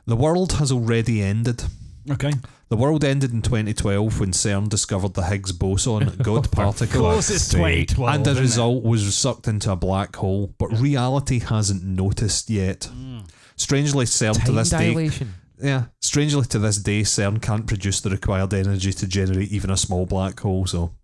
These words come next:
Speaker 1: that's fucked.
Speaker 2: So when, when, when, when do we find out?
Speaker 1: I don't know.
Speaker 2: All right.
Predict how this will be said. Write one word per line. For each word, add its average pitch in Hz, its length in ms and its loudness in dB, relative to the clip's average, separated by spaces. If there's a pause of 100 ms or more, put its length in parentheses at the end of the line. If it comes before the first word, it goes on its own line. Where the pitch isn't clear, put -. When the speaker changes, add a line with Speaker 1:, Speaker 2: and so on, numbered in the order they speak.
(340)
Speaker 1:
that's - 280 0
fucked. - 380 -6 (280)
Speaker 2:
So 131 80 -6
when, 151 400 -4
when, 143 340 -2 (160)
when, 123 340 0 (100)
when 120 160 -2
do 120 80 -2
we 123 60 0
find 123 260 -2
out? 147 140 -6 (480)
Speaker 1:
I - 80 -10
don't 73 140 -6
know. 82 180 -2 (280)
Speaker 2:
All 78 80 -4
right. 71 200 -10